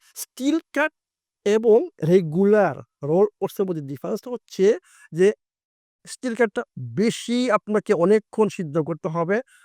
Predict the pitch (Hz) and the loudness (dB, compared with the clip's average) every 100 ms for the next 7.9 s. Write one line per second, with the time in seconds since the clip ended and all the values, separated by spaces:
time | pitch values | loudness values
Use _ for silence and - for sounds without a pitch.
0 | - 156 160 147 175 - 160 214 - 220 | -12 -4 -2 0 -2 0 -2 -2 -4 -4
1 | 170 160 156 156 - 139 123 - - - | -2 0 0 -2 -4 -6 -6 -8 -12 -14
2 | _ _ _ - 165 185 165 208 208 _ | _ _ _ -2 0 0 0 -2 -4 _
3 | _ 220 - - 233 170 165 170 147 151 | _ 0 0 -4 -4 -2 -6 -8 -10 -12
4 | _ 196 - 170 190 196 - 123 123 170 | _ -6 -6 -8 -8 -12 -18 -14 -8 -6
5 | 139 123 120 - _ _ 170 135 - _ | -6 -8 -12 -16 _ _ -12 -10 -18 _
6 | _ _ _ _ _ - 190 220 285 285 | _ _ _ _ _ 0 2 6 4 2
7 | 254 226 214 202 208 180 165 180 170 | -2 -4 -2 -2 0 0 0 -4 -4